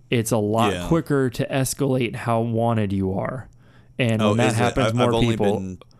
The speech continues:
Speaker 2: I've
Speaker 1: Oh,
Speaker 2: only been
Speaker 1: dude.
Speaker 2: wanted once, and it was, um, I got away pretty quickly, though.
Speaker 1: Oh, no, no. No, yeah, so be, be, be leery of that. It's gonna turn shitty real quick.
Speaker 2: Okay.
Speaker 1: And, and what's gonna happen is,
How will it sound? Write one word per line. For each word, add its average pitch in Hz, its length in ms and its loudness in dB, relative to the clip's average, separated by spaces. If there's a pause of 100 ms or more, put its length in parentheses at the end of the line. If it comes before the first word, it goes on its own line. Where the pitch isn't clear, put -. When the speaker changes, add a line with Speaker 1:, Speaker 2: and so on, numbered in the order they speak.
(400)
Speaker 2:
I've 107 120 -4
Speaker 1:
Oh, 117 60 0
Speaker 2:
only 113 120 2
been 104 120 0
Speaker 1:
dude. 95 100 -2
Speaker 2:
wanted 95 320 -4
once, 90 580 -8 (100)
and 92 320 -8
it 92 120 -6
was, 90 340 -8
um, 87 340 -10 (140)
I 90 140 -8
got 87 180 -10
away 82 220 -12
pretty 82 260 -12
quickly, - 380 -14
though. 104 480 0
Speaker 1:
Oh, 104 40 -2
no, 104 140 -2
no. 95 400 -2 (160)
No, 104 460 0
yeah, 113 240 -2
so 120 180 -2
be, 113 200 -2 (100)
be, 131 160 2
be 131 320 0
leery 127 320 2
of 98 100 -2
that. 101 280 -2
It's - 300 -4
gonna 131 200 0
turn 123 340 -2
shitty 113 500 -2
real 110 280 0
quick. 131 420 -4 (420)
Speaker 2:
Okay. 131 220 0
Speaker 1:
And, 120 240 0 (160)
and 139 200 0
what's 139 180 0
gonna 127 180 0
happen 127 380 -2
is, 165 240 -2